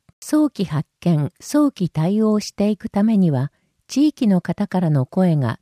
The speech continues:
とても大切です。身の回りでこんなことは起きていませんか？家族から大声で怒鳴られたり、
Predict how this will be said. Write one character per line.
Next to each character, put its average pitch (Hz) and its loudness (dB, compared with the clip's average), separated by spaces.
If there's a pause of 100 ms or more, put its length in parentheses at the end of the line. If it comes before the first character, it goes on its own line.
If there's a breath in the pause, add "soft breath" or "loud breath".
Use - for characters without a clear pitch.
と 139 -4
て 185 -2
も 208 2
大 175 -2
切 - -6
で 147 -4
す。 - -14 (640)
身 180 2
の 240 4
回 233 2
り 208 -4
で 185 -2 (200)
こ 175 2
ん 233 4
な 285 -2
こ 302 -6
と 320 -4
は 180 0
起 - -20
き - -20
て 220 -4
い 165 0
ま 165 0
せ 190 -4
ん 170 0
か？ 160 -10 (800)
家 277 -4
族 - -8
か 165 -4
ら 131 -6 (100)
大 185 -2
声 285 -4
で 151 -2
怒 151 -4
鳴 180 0
ら 202 -4
れ 185 -4
た 139 -8
り、 113 -6